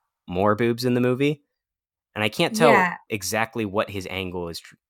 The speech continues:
Speaker 1: supposed to be there. You gotta be consistent, Doug.
Speaker 2: Very weird.
Speaker 1: Very, very strange. Quite, quite weird stuff.
Speaker 2: Doug, a famously consistent man. Me and Matt did, uh,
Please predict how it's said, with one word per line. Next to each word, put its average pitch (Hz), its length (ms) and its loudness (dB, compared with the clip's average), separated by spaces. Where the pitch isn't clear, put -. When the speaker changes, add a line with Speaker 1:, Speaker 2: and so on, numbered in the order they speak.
Speaker 1:
supposed 101 360 -8
to 92 60 -16
be 87 140 -8
there. 73 140 -14
You 90 120 -16
gotta 160 180 2
be 113 100 -6
consistent, - 480 -14
Doug. - 160 -16
Speaker 2:
Very 202 400 2
weird. 170 440 -10
Speaker 1:
Very, 110 320 2
very 87 200 -4
strange. - 480 -14
Quite, - 340 -2
quite - 220 0
weird 90 220 -6
stuff. - 360 -10
Speaker 2:
Doug, 175 360 -2
a 170 200 -2
famously 175 440 -2
consistent 170 540 -12
man. 160 400 -12
Me 262 120 -2
and 311 100 -4
Matt 285 240 4
did, 202 320 4
uh, 170 340 0